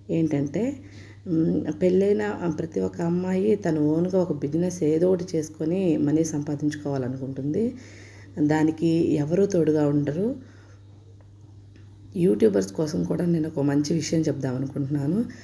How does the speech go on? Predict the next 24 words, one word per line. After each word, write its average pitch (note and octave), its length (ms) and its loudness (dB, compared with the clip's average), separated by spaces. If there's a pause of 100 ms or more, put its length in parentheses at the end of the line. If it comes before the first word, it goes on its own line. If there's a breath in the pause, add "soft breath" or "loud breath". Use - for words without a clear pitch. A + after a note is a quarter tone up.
(240 loud breath)
మనం D#3+ 180 4
YouTube E3+ 460 4 (580)
స్టార్ట్ E3 460 -4
చేస్తే F#3 460 0 (360 loud breath)
మన D#3+ 120 2
చుట్టుపక్కల D3+ 560 -4
వాళ్ళు, C#3+ 520 0
"ఏమమ్మా C#3+ 440 2
నీకు, C3+ 520 -2 (440 loud breath)
మీ D3+ 80 0
హస్బెండ్ D3 440 2
ఉన్నాడు C#3 260 2
కదా, C3+ 400 -6 (360)
ఆయన D#3 180 2
మనీ C#3 220 4
తీసుకొస్తాడు C#3 600 -4
కదా, C#3 300 -6
తిని C#3 360 0
సైలెంట్ C3 440 2
కూర్చోక C3 720 -4 (520 loud breath)
ఎందుకు D3 600 4 (960)
నీకు D#3 320 -2
ఈ D3 40 4
పని, C3+ 520 2